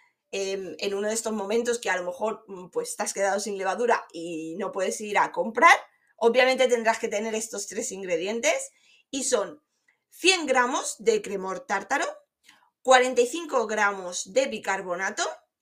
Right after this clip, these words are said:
y cincuenta y cinco gramos de almidón. Con esta proporción conseguimos una levadura casera para nuestras elaboraciones, ya sabéis,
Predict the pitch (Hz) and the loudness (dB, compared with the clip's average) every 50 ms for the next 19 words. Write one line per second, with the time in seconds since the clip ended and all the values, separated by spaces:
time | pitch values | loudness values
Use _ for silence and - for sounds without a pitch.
0 | _ _ - 285 320 403 - - _ _ - - 254 254 247 254 294 302 302 277 | _ _ -4 -4 -2 -2 -4 -8 _ _ -8 -6 -4 -4 -2 -2 -2 -2 -2 -2
1 | 247 247 - 262 269 262 262 269 269 269 - - 226 - 214 214 226 220 226 233 | -4 -6 -6 -6 -6 -4 -2 -2 -2 -2 -4 -6 -8 -2 2 2 4 4 2 0
2 | 233 - - - 208 208 214 226 - - _ - 202 196 175 170 170 156 131 170 | -4 -6 -8 -8 -4 -2 -2 -2 -2 -4 _ -4 -2 -2 -2 -4 -6 -6 -4 -4
3 | 156 - - _ _ _ _ _ _ - 233 233 247 262 254 - 233 247 247 262 | -4 -4 -6 _ _ _ _ _ _ 0 2 2 2 2 0 0 -2 -2 0 0
4 | 269 - 240 214 220 - - 285 330 381 - - - _ - _ _ _ - 247 | 0 0 0 -2 -4 -4 -4 -2 -2 -2 -2 -4 -10 _ -20 _ _ _ -2 0
5 | 240 240 240 240 220 214 220 214 196 196 - - - 226 226 208 196 190 196 190 | 0 0 -2 -4 -6 -6 -8 -8 -8 -8 -10 -12 -12 -10 -6 -4 -4 -4 -4 -4
6 | 190 185 185 190 220 254 277 294 277 269 - - _ _ _ - 190 - - - | -6 -6 -6 -4 -6 -6 -6 -4 -4 -4 -6 -8 _ _ _ -16 -14 -10 -6 -4
7 | 160 - - - _ _ _ _ _ _ 214 220 233 247 233 226 208 208 - 208 | -2 -2 -4 -6 _ _ _ _ _ _ 0 0 0 0 -2 -2 -4 -8 -8 -8
8 | 208 202 185 180 170 156 - - 254 269 277 311 320 330 311 - 233 - - 196 | -10 -8 -6 -4 -4 -4 -4 -2 0 0 0 0 0 -2 -2 -2 -2 -2 -2 -2
9 | 185 202 220 262 262 294 - | -2 2 2 2 2 2 -2